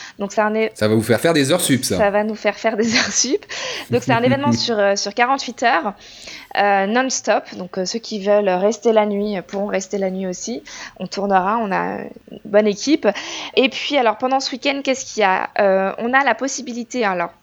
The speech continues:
Speaker 1: les personnes, euh, les participants viennent avec une idée ou pas. Ils peuvent ne pas avoir d'idée et quand même venir participer, puisqu'on organisera, euh, des, euh, des, ce qu'on appelle des brain hacks organisés par The Shared Brain, justement pour pouvoir favoriser la créativité et permettre à chaque groupe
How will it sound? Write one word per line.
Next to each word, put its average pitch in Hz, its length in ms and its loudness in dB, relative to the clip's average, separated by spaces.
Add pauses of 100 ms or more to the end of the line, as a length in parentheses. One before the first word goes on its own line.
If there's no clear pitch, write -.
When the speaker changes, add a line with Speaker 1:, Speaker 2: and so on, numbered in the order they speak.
(320)
Speaker 1:
les 214 100 2
personnes, 277 720 0
euh, 208 220 4
les 202 140 2
participants 277 580 -2 (560)
viennent 220 540 0 (100)
avec 233 480 0
une 262 120 2
idée 262 360 2 (160)
ou 254 80 0
pas. 208 220 0 (260)
Ils 220 100 -8
peuvent 269 180 0
ne 233 60 -2
pas 214 200 2
avoir 196 160 0
d'idée 185 320 -4
et - 80 -6
quand 233 140 0
même 240 160 2
venir 202 240 -2
participer, 208 640 -2
puisqu'on 233 320 -6
organisera, 226 800 0
euh, 196 200 2
des, 196 340 0
euh, 185 120 0
des, 180 280 -4
ce - 80 -14
qu'on 214 100 -4
appelle 214 160 0
des 196 120 0
brain 208 300 2
hacks 226 340 0 (460)
organisés 208 360 4
par 202 160 2
The 196 140 0
Shared 220 240 2
Brain, 214 300 2 (260)
justement 240 400 0
pour 208 100 -6
pouvoir 202 300 0
favoriser 240 560 0
la 220 100 4
créativité 220 680 -2
et 220 40 2
permettre 208 460 -2
à 226 60 -2
chaque 226 240 -4
groupe 262 320 0